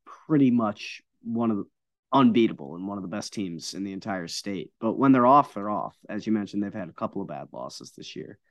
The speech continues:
But right now, they are clicking on all cylinders. I mean, they were just absolutely lights out from three against Highlands. Landon Hamilton and Dalton Kramer were both six of nine from three-point range in that game. A combined twelve of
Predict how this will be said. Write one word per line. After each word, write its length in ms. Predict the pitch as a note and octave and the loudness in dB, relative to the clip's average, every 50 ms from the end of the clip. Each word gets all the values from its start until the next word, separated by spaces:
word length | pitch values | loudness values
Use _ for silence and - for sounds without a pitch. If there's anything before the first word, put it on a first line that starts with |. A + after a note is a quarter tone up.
| _ _ _ _ _ _ _ _ | _ _ _ _ _ _ _ _
But 120 | - A2+ - | -2 0 4
right 220 | - C3+ D3 C3+ | 6 8 8 8
now, 260 | D3 D3+ D#3+ F3+ F3+ | 8 8 8 8 6
they 200 | C#3+ B2+ B2+ C3+ | 6 6 4 6
are 220 | C#3 C3 A#2+ - - _ _ | 6 4 4 0 -4 _ _
clicking 360 | - - - C#3 C3 - C#3 B2+ | -12 -6 -4 -4 0 2 2 2
on 140 | B2 B2 | 2 2
all 160 | A2+ A2 G#2+ G#2 | 2 2 0 -2
cylinders. 680 | - - G#2 F#2 F2 E2 A#1+ - - - - - - - | -4 -8 -10 -10 -10 -10 -12 -16 -18 -20 -18 -18 -16 -12
I 80 | - G2+ | -6 -4
mean, 220 | G#2 G#2 G2 F#2+ | -4 -2 -2 -2
they 120 | F#2 A2 A#2 | -2 0 0
were 140 | A2 A2 G2+ | 2 2 0
just 300 | - G#2 G2+ - - - | -2 -4 -6 -8 -8 -4
absolutely 580 | G2 A2 A2 G#2+ - - A2 G2+ C#2 E2+ G2+ F2+ | -2 -2 -2 -2 -2 -2 -2 -2 -2 -2 -6 -6
lights 360 | D2+ E2 E2 D2 - - - | -6 -8 -8 -10 -10 -10 -8
out 260 | D#2 C#2 B1 - - _ _ | -8 -6 -8 -10 -10 _ _
from 180 | - G#2+ F#2+ E2 | -6 -6 -6 -6
three 420 | - - F#2+ F#2+ E2+ - - - - | -6 -6 -4 -4 -4 -4 -8 -10 -8
against 280 | - D#2+ E2+ D#2+ - - | -8 -8 -8 -8 -10 -10
Highlands. 560 | - C#2 C2 G1+ G1+ - - - - - - _ _ _ _ _ _ _ _ _ _ - | -10 -8 -8 -8 -10 -12 -14 -12 -14 -14 -16 _ _ _ _ _ _ _ _ _ _ 2
Landon 320 | - A#2 C3 C#3+ D#3+ E3 D#3+ | 4 6 8 8 8 8 8
Hamilton 580 | D#3 D3+ D3+ D3 C#3+ C3+ - - D3 C3 A2+ - - | 8 8 8 8 6 6 4 4 4 4 4 2 0
and 460 | - C3 C3 C3+ C3+ C3 B2 A2+ G2 | -2 0 2 4 4 6 4 4 2
Dalton 300 | - B2+ B2 A#2 G2 A#2 | 2 2 2 2 2 0
Kramer 380 | A2+ - B2 A2+ A2+ G#2 G#2 G2+ | -4 -2 0 0 0 0 0 -2
were 120 | G2 G2+ | -4 -6
both 400 | G2 - - - A#2+ B2 A#2 - | -6 -4 2 4 4 4 4 2
six 400 | - - - - D3 C#3 - - | -6 -4 0 0 0 2 2 2
of 140 | C#3+ A#2 - | 0 2 2
nine 380 | G#2+ G2 G2 F#2+ F2 D#2 - - - | 2 0 2 0 -2 -4 -6 -10 -16
from 160 | - - D#2+ | -16 -16 -16
three-point 500 | D#2 - - G#2 F#2 - - - - - - | -8 -2 -2 -2 -2 -2 -6 -14 -12 -10 -10
range 280 | - - - - - | -10 -10 -10 -12 -8
in 100 | - C#2 | -6 -6
that 200 | C2+ A1 - - | -6 -8 -10 -12
game. 240 | - - G1+ G1+ - - | -12 -12 -12 -12 -12 -14
A 40 | - | -8
combined 440 | - A2+ G#2 A2 A2 A2 G#2+ G2+ - | -4 -2 2 4 4 4 4 2 -2
twelve 480 | - - - A2+ G#2 G#2 G#2+ G2+ G2+ | -4 -4 0 2 2 2 2 0 0
of 140 | G#2+ G2 E2+ | -2 -4 -4